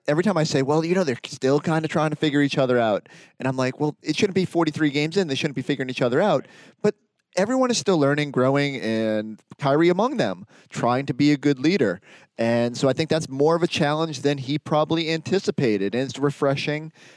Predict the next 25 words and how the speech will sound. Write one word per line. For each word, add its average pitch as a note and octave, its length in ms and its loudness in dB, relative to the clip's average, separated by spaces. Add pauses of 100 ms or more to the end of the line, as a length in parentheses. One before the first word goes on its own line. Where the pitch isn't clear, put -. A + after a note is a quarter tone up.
(140)
to D#3 80 2
hear D3 280 4
him C#3 160 0
come C#3 160 -6
out, B2+ 160 2
especially B2 640 0 (320)
after C3 280 -2
that B2 160 2
<laughs> - 0 -
Toronto C#3 500 -2
game, A#2+ 360 -2 (360)
and C3+ 420 0
try, C#3+ 300 2
and C#3+ 360 0
sort E3+ 200 2
of D3+ 60 2
acknowledge, D3 580 2
like, B2+ 160 0
"Hey, D#3 480 0
I, D#3+ 400 2 (500)
I B2 240 0
was C#3+ 160 2
in E3+ 80 0
the F3 100 0
wrong." F3 600 0